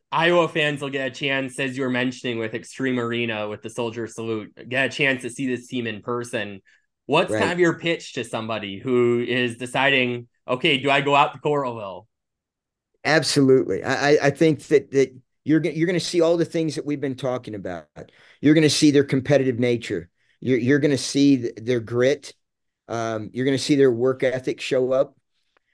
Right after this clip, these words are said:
Speaker 2: You know, we, we talked to them about a sixty-eight hour work week here, and it's, uh, between going to classes, and they are exceptional in the classroom.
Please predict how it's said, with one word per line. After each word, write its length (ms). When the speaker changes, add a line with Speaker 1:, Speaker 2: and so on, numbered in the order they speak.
Speaker 2:
You 240
know, 200
we, 180
we 120
talked 340
to 40
them 140
about 220
a 40
sixty-eight 500
hour 220
work 260
week 300
here, 420
and 360
it's, 240
uh, 240
between 380
going 220
to 60
classes, 560
and 220
they 160
are 240
exceptional 880
in 240
the 80
classroom. 840